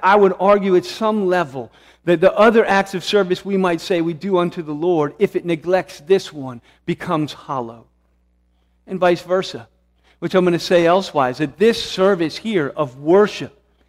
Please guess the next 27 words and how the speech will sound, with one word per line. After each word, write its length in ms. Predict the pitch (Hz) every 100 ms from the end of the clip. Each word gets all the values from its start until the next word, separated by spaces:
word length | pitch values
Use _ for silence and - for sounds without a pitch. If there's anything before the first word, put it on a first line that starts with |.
| -
that 120 | 160
you 220 | 156 190
give 320 | 151 190 180
to 100 | -
the 120 | 160 151
Lord, 400 | 165 190 170 131 - - _
too, 260 | - 240 208
becomes 520 | 165 185 202 175 147
empty 400 | 202 240 170 147
if 100 | 131
the 120 | 156
rest 340 | 143 185 180 175
of 120 | 139
our 120 | 135
lives 460 | 135 147 135 120 -
are 140 | 139
disconnected 760 | 127 147 - 143 135 135 127 - _
from 320 | _ - 139 127
it. 100 | - _ _ _ _ _ _ _ _ _ _ _ _ _ _ _ _ _ _ _ _ _ _ -
Our 100 | 127
biblical 560 | 117 180 180 175 139
service 580 | 127 - - 185 165 147
and 140 | 147 131
worship 380 | 165 180 151
should 180 | - 151
be 100 | 131
seamless 920 | 127 - - 254 233 143 - - -